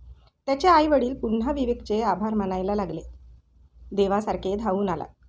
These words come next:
तुम्ही नसता तर आज आमच्या मुलाचं काय झालं असतं कुणास ठाऊक,"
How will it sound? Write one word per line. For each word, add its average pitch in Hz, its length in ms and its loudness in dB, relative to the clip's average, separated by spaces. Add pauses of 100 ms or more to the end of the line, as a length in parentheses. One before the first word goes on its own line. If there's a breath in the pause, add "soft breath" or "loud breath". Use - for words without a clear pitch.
(280)
तुम्ही 196 240 -2
नसता 247 380 -2
तर 226 160 -2
आज 208 300 0 (120)
आमच्या 208 280 -6
मुलाचं 220 500 -4
काय 214 280 0
झालं 262 260 -2
असतं 214 360 -6
कुणास 208 340 -4
ठाऊक," 202 140 -6